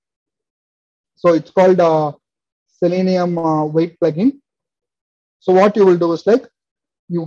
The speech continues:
create a Selenium wait plugin and you can pass any driver here. So here again, it is going to be Chrome driver or Firefox driver, whatever driver it's gonna be. And it, it requires some options. What are all its, you have important options is, like, default wait time.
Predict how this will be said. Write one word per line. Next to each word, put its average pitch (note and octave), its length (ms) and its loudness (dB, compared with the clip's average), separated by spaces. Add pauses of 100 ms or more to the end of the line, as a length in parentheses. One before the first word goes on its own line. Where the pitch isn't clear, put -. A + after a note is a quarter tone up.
create F#3+ 200 2
a F#3+ 60 2
Selenium F3+ 380 -4
wait E3+ 200 -6
plugin G3 360 -2 (680)
and F3 120 0
you E3+ 120 2
can E3+ 200 -4
pass G#3 340 -2
any G#3 320 2
driver E3+ 380 2
here. F3+ 220 -4
So F3 160 -2
here F#3 180 2
again, F3+ 300 0
it F3+ 100 -2
is F3+ 120 -2
going F3+ 180 -4
to F3+ 60 0
be E3+ 120 0
Chrome F3 300 -2
driver E3+ 320 2
or E3 220 0 (440)
Firefox F3 340 2
driver, E3+ 260 2
whatever E3 380 0
driver E3 300 2
it's D#3 120 -4
gonna D3+ 240 -4
be. C#4 280 -2 (540)
And C4 260 -2 (560)
it, G3 100 -6 (260)
it G3 240 -8
requires A3+ 400 2
some G3 140 -2
options. F3 560 -4 (100)
What F#3 240 0
are G#3 100 2
all G3 220 2
its, - 280 -10
you F#3+ 100 2
have F#3 120 2
important F#3+ 360 0
options E3 300 -4
is, E3+ 80 -4
like, G#3 180 0
default G3 340 0
wait D#3+ 200 -2
time. C#3+ 200 -6